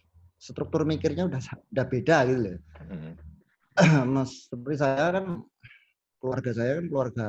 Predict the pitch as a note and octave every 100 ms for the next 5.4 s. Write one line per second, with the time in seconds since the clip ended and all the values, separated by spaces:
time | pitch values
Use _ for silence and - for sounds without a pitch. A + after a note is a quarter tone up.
0 | G2+ _ A#2+ A#2+ C3 C3+ C3+ C#3+ C#3 G#2
1 | F#2+ G#2 G#2+ G2+ G#2+ G2 A2 A2 - D#3
2 | - _ _ - G#2+ A#2+ - - _ -
3 | _ _ _ _ _ _ _ _ - G#2
4 | G#2 G#2 - A2+ A2 A2+ B2+ C3+ A2 G#2+
5 | G#2+ G#2+ A2